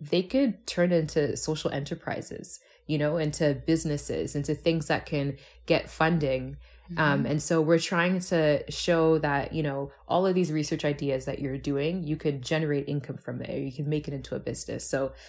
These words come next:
Speaker 1: that workshop will be for that specifically. Um, we have another workshop on financial literacy too. So once you're making that money, once you make it big,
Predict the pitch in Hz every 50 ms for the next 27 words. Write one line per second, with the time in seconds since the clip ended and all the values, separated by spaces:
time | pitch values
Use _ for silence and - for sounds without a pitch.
0 | - - - - 180 196 175 165 165 165 156 - - 170 156 156 - - 151 143
1 | 135 139 139 151 - - - - - - 151 151 151 147 143 139 - - 160 147
2 | - 135 135 - - - - - 135 - - 127 - - 139 - 156 160 170 190
3 | 208 - - - - - - - - 156 151 147 143 139 139 135 - 160 165 170
4 | 170 180 180 196 180 165 165 165 160 156 151 143 - - 156 143 - 139 139 139
5 | - 147 143 143 135 127 - - 139 127 139 135 131 123 - - - - - 143
6 | - - - 143 143 - 180 151 - - - - 143 139 139 139 143 - - -
7 | - - - - - 180 185 202 - 226 202 190 190 196 - 254 220 208 196 160
8 | 165 180 185 190 175 160 156 156 180 208 - 233 202 180 180 180 - 202 165 147
9 | - 160 156 151 147 160 202 - - -